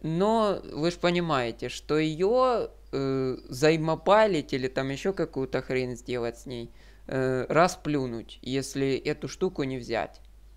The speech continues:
And have a shield generated based at сорок процентов of this unit resistance based attribute.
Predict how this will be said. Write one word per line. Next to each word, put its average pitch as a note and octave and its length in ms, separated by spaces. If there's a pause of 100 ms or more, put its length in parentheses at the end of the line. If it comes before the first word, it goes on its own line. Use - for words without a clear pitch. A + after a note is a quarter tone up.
(1200)
And C#3+ 200 (120)
have D#3 180
a C#3+ 60
shield F#3+ 420
generated C#3 760
based C3+ 280
at B2+ 160
сорок B2+ 420
процентов C3 580
of A2+ 40
this C3 300
unit B2+ 360
resistance B2 640
based B2 300
attribute. - 560